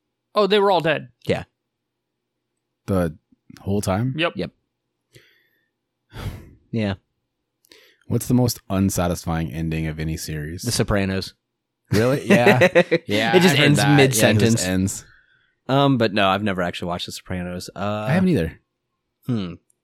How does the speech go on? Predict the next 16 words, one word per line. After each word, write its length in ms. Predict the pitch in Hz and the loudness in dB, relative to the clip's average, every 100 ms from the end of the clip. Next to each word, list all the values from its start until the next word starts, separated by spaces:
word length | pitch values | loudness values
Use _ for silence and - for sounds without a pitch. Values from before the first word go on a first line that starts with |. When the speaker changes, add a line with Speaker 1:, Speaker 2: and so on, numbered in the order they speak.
| _ | _
Speaker 2:
Actual 280 | 113 - 120 | -12 -8 -8
show 280 | - 90 92 | -8 -6 -4
I've 120 | 87 | -6
watched. 500 | 58 78 58 - - _ _ _ _ _ _ _ _ _ _ _ _ _ _ | -6 -8 -8 -14 -16 _ _ _ _ _ _ _ _ _ _ _ _ _ _
Hmm. 160 | 98 85 - _ _ _ _ _ - | -12 -12 -16 _ _ _ _ _ -2
Speaker 1:
Uh, 160 | - - _ - | -2 -2 _ 0
Speaker 2:
I 100 | 170 | 2
Speaker 1:
I 20 | |
Speaker 2:
only 160 | 135 | 2
watch 240 | 117 98 - | 0 -4 -6
good 140 | 90 | -6
shows. 320 | - 85 82 - - | -6 -6 -10 -14 -20
<laughs> 160 | - 131 | -8 -2
Speaker 1:
So, 680 | 214 254 240 220 202 165 - _ _ _ | 2 4 4 4 2 0 -8 _ _ _
it's 180 | 202 185 | -4 -2
weird. 680 | 175 190 247 165 139 131 | -4 0 0 0 -2 -8